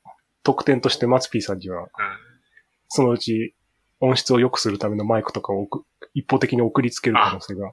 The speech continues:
Speaker 2: 本当ですか？
Speaker 1: ありますんで。
Speaker 2: ありがとうございます。
Speaker 1: はい。そうですね。なんかね、多分ね、良くないんですよ。あの会議用の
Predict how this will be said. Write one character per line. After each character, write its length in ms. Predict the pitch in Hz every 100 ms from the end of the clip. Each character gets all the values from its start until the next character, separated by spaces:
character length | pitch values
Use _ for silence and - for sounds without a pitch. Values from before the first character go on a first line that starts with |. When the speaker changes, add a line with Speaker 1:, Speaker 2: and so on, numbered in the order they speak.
| -
Speaker 2:
本 120 | 110 -
当 60 |
で 60 | 120
す 80 | -
か？ 180 | - 113
Speaker 1:
あ 60 |
り 60 | 104
ま 80 | 101
す 100 | 101
ん 60 |
で。 60 | 92
Speaker 2:
あ 20 |
り 20 |
が 60 | 95
と 40 |
う 40 | -
ご 60 |
ざ 100 | 120
い 40 | 101
ま 80 | 95
す。 300 | - - _
Speaker 1:
は 40 |
い。 160 | _ _
そ 160 | - 120
う 40 |
で 60 | 92
す 120 | 92
ね。 300 | 90 92 104 _ _ _ _ - - - -
な 80 | 131
ん 20 |
か 60 | 110
ね、 100 | 107
多 160 | -
分 240 | 202 165 131
ね、 340 | 120 113 101 127
良 100 | 151
く 100 | 147
な 80 | 143
い 40 |
ん 40 |
で 60 | 113
す 80 | 98
よ。 60 |
あ 20 | 98
の 80 | -
会 240 | 120 113
議 80 | 113
用 180 | 113 107
の 260 | 104 107